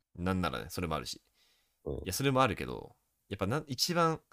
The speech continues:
Speaker 1: その、好きな人の気持ちを無理やり変えて、自分のことを好きにさせるっていう。
Speaker 2: うん。
Speaker 1: これはね、本当に一生後悔する。こんな怖いことはないと思っ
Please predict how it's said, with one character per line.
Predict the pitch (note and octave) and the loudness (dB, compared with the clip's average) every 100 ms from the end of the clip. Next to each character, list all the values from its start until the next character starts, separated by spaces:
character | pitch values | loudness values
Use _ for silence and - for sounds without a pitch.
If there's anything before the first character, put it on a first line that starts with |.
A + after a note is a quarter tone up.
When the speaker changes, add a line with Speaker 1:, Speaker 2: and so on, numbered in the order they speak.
| _ _ _ _ _ _ - | _ _ _ _ _ _ -12
Speaker 1:
そ | G2+ | -8
の、 | F#2 E2+ E2+ - _ _ _ _ _ | -6 -6 -8 -12 _ _ _ _ _
好 | - | -10
き | - | -4
な | C3 | -2
人 | G2 - | -2 -2
の | E2+ | -4
気 | - | -4
持 | G#2 G2+ | -4 -4
ち | A#2+ | -2
を | C#3 E2 G1+ | 0 -2 -4
無 | F2 G2+ | -4 0
理 | C3+ | 2
や | |
り | C#3 C3 | 0 -2
変 | - C#3+ | -4 -4
え | |
て、 | C#3+ E3 F2 - _ _ _ _ _ _ _ | -2 -4 -4 -8 _ _ _ _ _ _ _
自 | E2+ - | -10 -6
分 | E2 F2 | -4 -4
の | E2 | -6
こ | F2+ | -8
と | D#2+ | -8
を | |
好 | - | -8
き | D#2 | -10
に | |
さ | - | -10
せ | - C#2+ | -10 -10
る | |
っ | C#2 _ | -12 _
て | G#1+ | -16
い | G1+ | -14
う。 | - _ _ _ _ _ _ _ _ _ - | -18 _ _ _ _ _ _ _ _ _ -16
Speaker 2:
う | |
ん。 | C2+ - _ _ _ | -16 -16 _ _ _
Speaker 1:
こ | - | 0
れ | D3+ | 2
は | C3+ | 4
ね、 | G2 A1 - _ _ _ _ _ _ | 2 -2 -10 _ _ _ _ _ _
本 | F#2+ F2 A2 | -18 -10 -8
当 | - | -2
に | G#2+ F#2 - _ _ _ | -2 -2 -6 _ _ _
一 | F2+ F2+ F#2+ | -12 -4 0
生 | - A2+ | 0 -2
後 | - G2+ | -2 -4
悔 | - | -4
す | - - | -6 -8
る。 | - _ | -12 _
こ | - C#3+ | -8 -4
ん | D#3 | 0
な | D3 | -2
怖 | - C#3 | 2 4
い | |
こ | A2+ | 4
と | - | 0
は | B1+ | -8
な | C#2+ | -8
い | |
と | - | -10
思 | |
っ | A1+ | -14